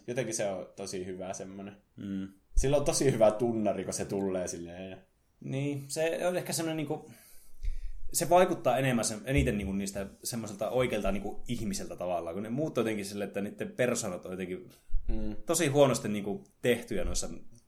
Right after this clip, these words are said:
Speaker 2: D C-elokuvissa.
Speaker 1: Se tuntuu ainoalta, joka näistä on niinku oikeasti sankari.
Speaker 2: Niin.
Speaker 1: Kaikki muut on vähän huonoja roolimalleja ehkä, mutta
Speaker 2: Mm.
Speaker 1: sitten Supermanin pitää myös uhrata itsensä, vähän niin kuin sen isä uhrasi itsensä.
Speaker 2: Mm.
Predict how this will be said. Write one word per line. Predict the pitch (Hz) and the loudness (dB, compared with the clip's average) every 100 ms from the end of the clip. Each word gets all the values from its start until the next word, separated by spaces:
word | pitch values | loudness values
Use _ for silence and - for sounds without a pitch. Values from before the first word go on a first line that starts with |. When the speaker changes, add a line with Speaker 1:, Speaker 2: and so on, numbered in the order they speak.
| 107 | -8
Speaker 2:
D | 98 | -6
C-elokuvissa. | 98 87 98 98 92 92 | -4 -2 -2 -2 -2 -4
Speaker 1:
Se | 123 | -2
tuntuu | 143 139 139 | 0 2 6
ainoalta, | 139 139 120 113 | 8 8 4 -2
joka | 107 | -2
näistä | 104 101 - | -4 -4 -6
on | 110 | -6
niinku | 107 | -2
oikeasti | 104 104 104 - | 0 0 -2 -4
sankari. | - 117 110 104 98 95 95 98 | 2 6 6 4 -4 -6 -10 -4
Speaker 2:
Niin. | 127 131 110 95 85 - - | 0 2 2 0 -4 -12 -10
Speaker 1:
Kaikki | - 117 117 | -2 0 2
muut | 113 113 | 0 0
on | 101 | 0
vähän | 104 101 | 2 2
huonoja | 107 104 101 101 | 4 4 4 2
roolimalleja | 101 107 104 101 104 104 107 110 | 4 4 4 -2 -4 -2 -2 -2
ehkä, | 120 - | -6 -10
mutta | 117 131 123 - | -12 -12 -14 -12
Speaker 2:
Mm. | 101 92 90 - _ - _ | -10 -8 -10 -14 _ -20 _
Speaker 1:
sitten | 127 120 127 117 113 | -6 0 0 0 -4
Supermanin | 113 117 104 98 98 98 | -2 2 2 2 -4 -6
pitää | 101 101 | 0 2
myös | 98 98 95 | 2 -2 -4
uhrata | 95 98 95 101 - | -4 -2 -2 -2 -4
itsensä, | 92 - 98 95 | -10 -10 -10 -10
vähän | 87 131 | -10 -8
niin | 101 | -6
kuin | 98 | -6
sen | 104 87 | -6 -6
isä | 69 101 92 | -4 -4 0
uhrasi | 131 - - - 117 107 | -2 -2 -4 -2 -2 -4
itsensä. | - 110 131 - - 98 | -6 -10 -10 6 8 8
Speaker 2:
Mm. | 95 - | 6 2